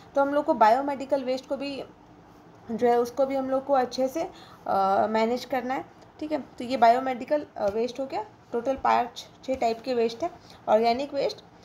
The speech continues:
which can be, which is biodegradable, plastic waste, metal waste material, फिर इलेक्ट्रॉनिक waste और biomedical waste, ठीक है। फिर हम लोग अब देख लेते हैं कि role of science and technology क्या है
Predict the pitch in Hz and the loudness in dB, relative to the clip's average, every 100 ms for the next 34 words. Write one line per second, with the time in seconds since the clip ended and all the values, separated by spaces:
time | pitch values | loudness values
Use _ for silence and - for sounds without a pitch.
0 | - 226 - 247 240 247 247 247 247 202 | -12 -10 -2 -2 -2 -4 -4 -4 -6 2
1 | 202 208 226 220 240 233 254 330 - - | 4 4 0 -4 -4 -2 -2 -2 -8 -20
2 | - 247 226 220 285 269 269 294 - - | -10 -2 -2 -2 -10 -6 -4 -4 -8 -6
3 | 226 233 311 349 339 202 220 240 - 214 | 0 2 2 0 -2 -2 0 0 -4 -6
4 | 190 190 190 233 330 - - - - 247 | -4 -4 -4 -4 -6 -10 -20 -20 -4 0
5 | 220 240 240 240 - 262 320 302 202 - | 0 2 0 0 2 2 0 -4 -4 -4
6 | - - - 240 226 233 226 170 175 175 | -8 -4 0 4 4 4 2 -4 -6 -10
7 | 180 180 - - - - 311 311 - - | -10 -14 -16 -20 -20 -18 -10 -10 -10 -18
8 | - - - - - - - 311 330 339 | -20 -20 -20 -20 -20 -10 -2 2 2 2
9 | 320 285 285 285 294 294 311 311 254 294 | 4 2 0 -4 -2 -2 -2 -4 -2 0
10 | 320 311 - 254 311 302 262 208 214 185 | 0 0 -2 -2 0 -2 0 -2 -2 -4
11 | 180 185 185 180 185 | -2 -4 -6 -4 -4